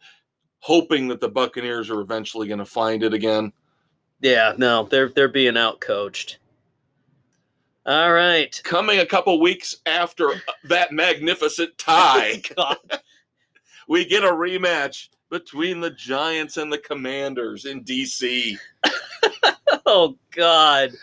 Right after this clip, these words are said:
Speaker 1: And one of these two teams is gonna make the playoffs, if not both.
Speaker 2: How sad is that? That
Speaker 1: Well
Speaker 2: being said, you,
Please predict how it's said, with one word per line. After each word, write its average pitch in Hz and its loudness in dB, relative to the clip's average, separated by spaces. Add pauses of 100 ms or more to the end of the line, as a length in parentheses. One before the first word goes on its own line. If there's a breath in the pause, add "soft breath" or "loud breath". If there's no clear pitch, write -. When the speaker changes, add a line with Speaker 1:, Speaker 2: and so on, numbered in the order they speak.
(400 loud breath)
Speaker 1:
And 143 -2
one 175 2
of 170 2
these 147 0
two 151 -2
teams 147 -6
is 127 -10
gonna 135 -2
make 127 2
the - -6
playoffs, 117 0
if 117 -8
not 110 -4
both. 101 -6 (800)
Speaker 2:
How 190 2
sad 143 0
is 107 -10
that? 107 -8 (1160 soft breath)
That 190 6
Speaker 1:
Well 139 -2
Speaker 2:
being 196 4
said, 170 2 (1900 loud breath)
you, 143 -2